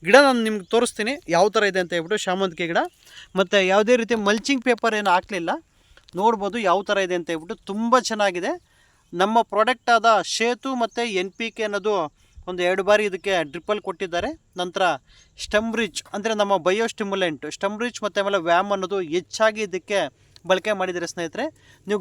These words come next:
ಗಮನಿಸ್ಬೋದು ಕಾಂಡ ಯಾವ ಥರ ಇದೆ ಅಂತ ಹೇಳ್ಬಿಟ್ಟು. ತುಂಬ ಚೆನ್ನಾಗಿದೆ ಕಾಂಡ, ತುಂಬ ಚೆನ್ನಾಗಿ ಬಲ್ತಿದೆ. ಮತ್ತು ಆಮೇಲೆ ಎಲೆ ಕ್ವಾಲಿಟಿ ಕೂಡ ನೀವು ಅಬ್ಸರ್ವ್ ಮಾಡ್ಬೋದು, ತುಂಬ ಚೆನ್ನಾಗಿದೆ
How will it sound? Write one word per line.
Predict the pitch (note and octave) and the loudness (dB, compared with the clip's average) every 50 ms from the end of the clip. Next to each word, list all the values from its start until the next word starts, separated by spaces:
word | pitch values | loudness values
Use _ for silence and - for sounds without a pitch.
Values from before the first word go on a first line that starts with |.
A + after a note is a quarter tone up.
| F3 | 2
ಗಮನಿಸ್ಬೋದು | - - A3+ B3 B3 - - B3+ B3 A3+ C4 C#4 - - - - - - | 0 2 2 -2 -2 -2 0 0 0 0 -2 -6 -6 -8 -14 -12 0 2
ಕಾಂಡ | C#4+ G3 A3+ A3+ A#3+ A#3 G#3+ G3 | 4 4 4 4 2 4 4 4
ಯಾವ | G3 G#3 G3+ A3+ | 4 4 2 2
ಥರ | G#3+ G#3+ G#3+ G3+ | 2 2 2 2
ಇದೆ | F#3 G3 F#3+ | 2 0 -2
ಅಂತ | F3 - F#3 | 0 -2 -4
ಹೇಳ್ಬಿಟ್ಟು. | F3 D#3+ E3+ D#3+ - G#3 A#3+ A3+ - - | -2 -2 -4 -4 -2 -4 -4 -4 -6 -8
ತುಂಬ | G3+ G3+ A3 A3+ G3+ - | -6 -2 0 0 0 0
ಚೆನ್ನಾಗಿದೆ | - G3 G3 G3+ G#3 G3 F#3+ F3+ E3+ G#3 B3+ C4 - _ _ _ _ _ _ _ - - | -4 -2 0 0 0 0 -2 -4 -4 -4 -6 -6 -10 _ _ _ _ _ _ _ -2 0
ಕಾಂಡ, | G3 G#3 G#3+ G#3 - G#3 | 0 2 2 0 -4 -6
ತುಂಬ | G#3 G#3 A3 G#3 - | -4 -2 -2 -2 0
ಚೆನ್ನಾಗಿ | G#3 G#3 G#3 F#3+ E3+ | 2 2 2 2 2
ಬಲ್ತಿದೆ. | F#3 F#3 F3 F#3+ E3+ G3+ G#3+ G#3 | -4 -4 -4 -4 -2 -2 -2 -4
ಮತ್ತು | G3 - G3+ F#3+ | -4 -4 -2 -2
ಆಮೇಲೆ | F#3 F3+ F3 E3+ D#3 E3 | -2 -2 -2 0 0 2
ಎಲೆ | F#3 G#3+ G#3+ | 2 0 -2
ಕ್ವಾಲಿಟಿ | - - F3 F3 F#3 G#3 F#3+ A3+ G3+ | -2 0 2 2 2 2 0 -2 -2
ಕೂಡ | G#3 G#3 G3+ G3 | -2 -2 0 0
ನೀವು | F#3 E3 | -2 -2
ಅಬ್ಸರ್ವ್ | D3+ D3 F3 G#3 G#3+ G#3 G3 | -2 0 -2 0 0 0 0
ಮಾಡ್ಬೋದು, | F#3 F#3 E3+ F3 F3+ F#3 A#3+ C4 A#3 _ - - | -2 -2 -2 -4 -4 -4 -4 -6 -6 _ -10 -8
ತುಂಬ | F#3+ G3+ G#3 A3 G#3+ - - | -6 -2 0 0 0 0 -2
ಚೆನ್ನಾಗಿದೆ | G3 G3 G3+ F#3+ F#3+ F3 F3+ | -2 0 0 0 0 -4 -4